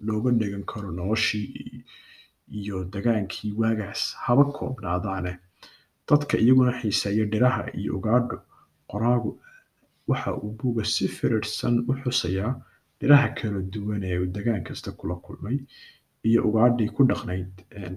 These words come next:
degaankaasi. Isku soo wada duubo, buuggu waa mid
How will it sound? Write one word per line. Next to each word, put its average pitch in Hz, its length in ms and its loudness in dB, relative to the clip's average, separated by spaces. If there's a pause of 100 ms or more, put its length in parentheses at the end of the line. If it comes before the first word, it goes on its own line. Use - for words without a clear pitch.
(100)
degaankaasi. 98 680 -6 (180)
Isku 143 240 4
soo 147 200 4
wada 104 220 0
duubo, 98 300 -2 (1000)
buuggu 113 260 0
waa 107 120 0
mid 101 160 -4